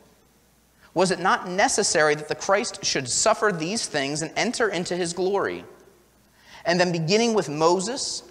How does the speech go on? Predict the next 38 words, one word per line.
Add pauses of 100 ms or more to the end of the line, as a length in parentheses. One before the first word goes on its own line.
and
all
the
prophets,
he
interpreted
to
them (240)
in
all
the
scriptures
the
things
concerning
himself. (2000)
I
don't
think
these
men
were
dumb, (960)
but
Jesus
calls
them
foolish. (320)
He
says,
You're
foolish
for
not
understanding
what
you've
witnessed.